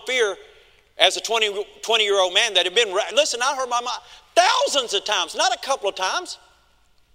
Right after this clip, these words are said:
When I tell you she was afraid, you knew her.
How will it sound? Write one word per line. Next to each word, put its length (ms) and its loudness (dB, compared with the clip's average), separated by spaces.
When 120 2
I 80 2
tell 200 -2
you 60 -2
she 180 -2
was 120 0
afraid, 380 0
you 140 0
knew 160 0
her. 140 2